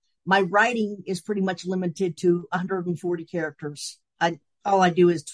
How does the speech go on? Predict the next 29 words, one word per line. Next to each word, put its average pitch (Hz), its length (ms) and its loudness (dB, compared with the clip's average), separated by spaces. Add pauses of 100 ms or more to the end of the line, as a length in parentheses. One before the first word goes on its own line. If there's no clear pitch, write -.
(120)
is 170 160 -6
Twitter. - 360 -12 (300)
So 170 420 0
that's, 202 360 0
the, 180 340 -6
but, 185 280 0
uh, 180 180 4 (260)
but 190 120 4
I 208 60 6
am 226 220 2
a 190 40 -2
founding 202 380 0
member 185 300 -4
of 165 80 -4
the 170 60 -12
Pirates 180 400 0
Fan 175 300 -4
Forum, 170 520 -6 (580)
um, 165 460 2 (180)
and, 165 320 -6
and, 170 240 -8 (100)
and 160 200 -8
frequent, 185 560 -2
uh, 170 200 2 (120)
guest 185 300 0
on 170 200 0
there. 160 300 -8
So, 170 420 0
uh, 160 120 4